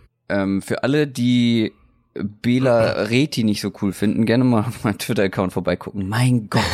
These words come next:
Speaker 1: was,
Speaker 2: <laughs>
Speaker 1: also, ich hab
Speaker 2: Ja,
Speaker 1: mich
Speaker 2: der war
Speaker 1: wahnsinnig
Speaker 2: mega lame. Ja.
Speaker 1: Der war
Speaker 2: Ich hab,
Speaker 1: mega
Speaker 2: ich
Speaker 1: lame und du kannst
Speaker 2: <laughs>
Speaker 1: nicht, du kannst nicht als Kommentator,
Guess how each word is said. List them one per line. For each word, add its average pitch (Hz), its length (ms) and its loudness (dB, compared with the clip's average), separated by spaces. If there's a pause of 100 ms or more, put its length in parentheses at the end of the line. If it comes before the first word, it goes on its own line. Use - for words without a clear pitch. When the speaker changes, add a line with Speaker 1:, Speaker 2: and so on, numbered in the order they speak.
Speaker 1:
was, 123 480 0
Speaker 2:
<laughs> - 60 -12
Speaker 1:
also, 101 280 -2 (480)
ich 143 180 2
hab 143 80 4
Speaker 2:
Ja, 131 40 4
Speaker 1:
mich 131 60 2
Speaker 2:
der 139 80 4
war 120 80 4
Speaker 1:
wahnsinnig 131 240 2
Speaker 2:
mega 123 40 2 (120)
lame. 110 180 -2 (120)
Ja. 113 340 0
Speaker 1:
Der 131 140 4
war 139 140 4
Speaker 2:
Ich 156 80 2
hab, 202 80 6
Speaker 1:
mega 202 180 4
Speaker 2:
ich 156 120 4
Speaker 1:
lame 165 240 -2
und 147 180 -2
du 139 60 0
kannst 190 420 0
Speaker 2:
<laughs> - 20 -4
Speaker 1:
nicht, - 360 0
du 147 80 -4
kannst 175 440 -2
nicht 175 420 -2
als 139 400 -2
Kommentator, 135 1040 -2